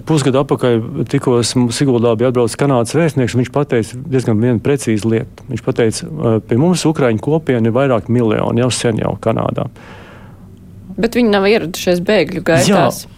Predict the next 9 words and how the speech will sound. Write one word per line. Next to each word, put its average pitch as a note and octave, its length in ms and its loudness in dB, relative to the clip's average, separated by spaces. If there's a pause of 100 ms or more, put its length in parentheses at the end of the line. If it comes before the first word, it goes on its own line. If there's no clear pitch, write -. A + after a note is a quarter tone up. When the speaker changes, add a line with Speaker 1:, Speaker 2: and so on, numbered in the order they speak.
(100)
Speaker 1:
Jā, B2 300 2
eh, - 100 0
es, C3+ 100 0
t-, - 480 -4
tas C3 160 0 (100)
skaidrs, F3+ 580 0
bet - 180 -2
pamatprincips, E3 840 0 (640)
eh, A#2+ 220 2